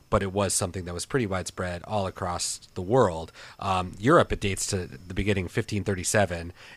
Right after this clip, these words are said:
uh, but in, like, China, it was nineteen, uh, nine sixty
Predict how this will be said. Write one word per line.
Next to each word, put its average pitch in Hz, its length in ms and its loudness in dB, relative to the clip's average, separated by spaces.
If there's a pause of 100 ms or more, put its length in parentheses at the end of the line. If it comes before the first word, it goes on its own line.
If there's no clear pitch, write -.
uh, 104 180 2
but 95 260 -4
in, 110 260 -4
like, 101 140 -2
China, 131 300 4
it 82 40 -6
was - 140 -12
nineteen, 95 520 -6
uh, 98 220 -4
nine 110 340 2
sixty - 560 -2